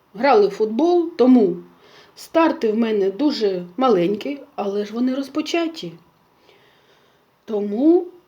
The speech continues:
прибираємо наші плани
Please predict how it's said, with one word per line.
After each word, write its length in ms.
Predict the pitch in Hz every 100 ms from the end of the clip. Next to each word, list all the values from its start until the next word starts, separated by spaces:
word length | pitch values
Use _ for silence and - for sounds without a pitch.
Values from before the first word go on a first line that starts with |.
| _ _ _ _ _ _ _ _ _ _ _ _ _ _ _ _ _ _ _ _ _ _
прибираємо 680 | 226 247 254 269 247 202 208
наші 380 | 226 226 202 175
плани 500 | 190 202 185 202